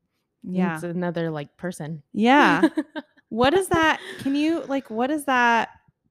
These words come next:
Speaker 1: What's that like? Like, what are you, how are you, like, feeling now?
Speaker 2: Oh, I feel great. I love life, and it, I don't know. I really, I was so, so, like,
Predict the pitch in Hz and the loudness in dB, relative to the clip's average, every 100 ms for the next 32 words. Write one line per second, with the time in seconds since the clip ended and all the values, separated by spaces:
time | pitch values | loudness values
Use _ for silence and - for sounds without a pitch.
0 | _ - 220 269 - 285 277 190 202 180 | _ -6 -4 -4 0 0 0 -2 -2 -2
1 | - - - _ _ _ _ _ _ _ | -6 -16 -20 _ _ _ _ _ _ _
2 | _ _ _ 226 226 214 233 285 277 262 | _ _ _ -10 -8 -4 -2 -2 -2 0
3 | 247 240 226 233 247 277 269 254 226 - | 2 2 0 -2 -2 -2 -4 -4 -4 -8
4 | - 220 214 196 185 180 180 160 135 127 | -12 -10 -8 -10 -10 -8 -8 -10 -14 -20
5 | _ _ _ _ _ _ _ _ - 226 | _ _ _ _ _ _ _ _ -2 2
6 | 247 285 330 185 180 190 - _ _ _ | 2 2 -2 -2 -4 -4 -6 _ _ _
7 | - 214 208 214 202 196 208 - - _ | -4 0 0 0 -2 -2 -4 -8 -20 _
8 | - 196 190 190 185 - _ - 190 180 | -6 -4 -4 -4 -6 -10 _ -12 -10 -10
9 | _ _ _ _ _ - 214 240 185 165 | _ _ _ _ _ -4 0 2 0 -4
10 | 165 165 _ _ - 233 240 254 285 311 | -6 -10 _ _ -2 0 0 -2 -2 -4
11 | 294 - - _ - 240 262 240 - 247 | -8 -14 -20 _ -4 -2 -2 -4 -8 -6
12 | 269 277 269 _ _ _ _ _ _ _ | -4 -6 -8 _ _ _ _ _ _ _
13 | _ - 262 254 247 240 220 208 | _ -8 -6 -4 -4 -6 -8 -10